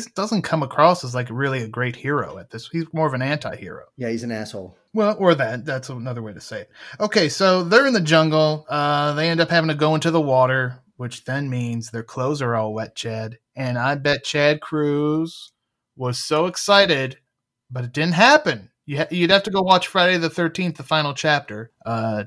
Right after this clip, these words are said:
Speaker 1: to get your naked Judy Aronson.
Speaker 2: Which, you know what? I did not know for years.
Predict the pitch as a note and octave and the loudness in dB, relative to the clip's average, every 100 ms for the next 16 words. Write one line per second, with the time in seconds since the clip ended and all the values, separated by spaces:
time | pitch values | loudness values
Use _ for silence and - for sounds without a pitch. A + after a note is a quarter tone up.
0 | _ B2+ C3 B2+ B2 A#2 B2+ B2+ A#2+ B2 | _ -6 -4 -4 -2 0 0 0 -4 -2
1 | A#2+ A#2+ B2 A2+ - G2+ G#2 - C#3 D3 | -2 0 0 -2 -6 -8 -10 -4 -2 0
2 | D3+ C#3 C3+ C#3 A#2 A#2 A#2+ A#2+ A#2 A2 | 0 0 2 2 0 -2 -2 -4 -4 -6
3 | A2+ A2 G2+ - G#2+ F2+ - G2+ G#2+ G#2+ | -4 -4 -6 -10 -10 -10 -14 -18 -14 -8
4 | A2+ A2+ G2+ D2+ - - - | -4 -2 -4 -8 -14 -14 -14